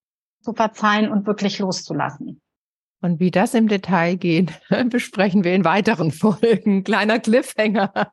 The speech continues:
Speaker 2: <laughs> zum Abschluss. Ach, Dorothea, ist so schön, mit dir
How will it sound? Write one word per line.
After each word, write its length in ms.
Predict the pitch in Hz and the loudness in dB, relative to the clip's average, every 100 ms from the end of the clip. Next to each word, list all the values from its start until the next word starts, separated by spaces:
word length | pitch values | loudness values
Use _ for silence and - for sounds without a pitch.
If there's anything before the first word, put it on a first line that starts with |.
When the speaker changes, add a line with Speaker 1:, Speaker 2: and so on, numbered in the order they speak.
| - - 269 | -6 -4 0
Speaker 2:
<laughs> 320 | 320 285 - | 2 0 -2
zum 260 | - 208 180 | -4 -2 0
Abschluss. 580 | 175 175 - 180 180 180 - - - - - - | -2 -4 -4 -2 -2 -4 -18 -18 -18 -20 -16 -2
Ach, 220 | 208 208 | 0 0
Dorothea, 460 | - 185 190 214 175 | 0 0 2 2 2
ist 160 | 185 | 0
so 120 | 262 359 | 0 0
schön, 280 | - 269 | 2 2
mit 180 | 254 233 | 2 0
dir 240 | 240 247 | 2 0